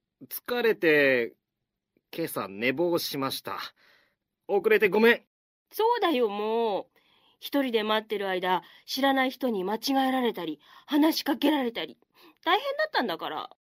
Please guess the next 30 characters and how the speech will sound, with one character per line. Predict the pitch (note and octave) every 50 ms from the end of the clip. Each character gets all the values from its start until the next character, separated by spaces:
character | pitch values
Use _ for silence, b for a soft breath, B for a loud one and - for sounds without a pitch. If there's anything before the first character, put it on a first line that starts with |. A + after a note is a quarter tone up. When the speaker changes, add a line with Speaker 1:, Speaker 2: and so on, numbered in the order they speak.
| _ _ -
Speaker 1:
え、 | F#3 A#3 - - _ _ _ _ -
そ | - - D4 E4
う | E4
な | C#4 G3+
の？ | D#3+ B2+ C3+ F3+ G#3+ - b b b b b b b b b b b b _ G2
珍 | F#2 F#2+ G#2+ B2 D#3 A#3 C#4 D4
し | C#4+ - D4+ C#4+
い |
人 | B3+ - A3+ F3+
も | D3 B2+
い | A#2+
る | E3 B3+
ん | C4+ B3+
だ | G3 D#3+
ね。 | E3+ G3 G#3+ G3+ F#3 D3+ - b b b b b b b _ _ _ -
Speaker 2:
ひ | F#3 F#3 F#3 F3+ E3
ど | F#3
い。 | G3 G#3 G#3+ A#3 B3+ C#4+ E4 F4+ F#4+ G4 G4+ G#4 G#4+ A4 G#4 D4+ - _ _ _ _ _ _ _ -
も | - G3 G3 F#3+ F#3+ F#3+ F3+ E3+ - -
う、 | - -
今 | D4 F#4 G#4+ A4+
度 | G#4+ E4
か | - B3
ら | A3+ G3+
遅 | G3+ A#3 C4+ E4
れ | F#4 G4+
な | G#4+ A#4+ C#5 C#5
い | -
で | F4 C#4+
ね。 | C#4 C#4 D4 E4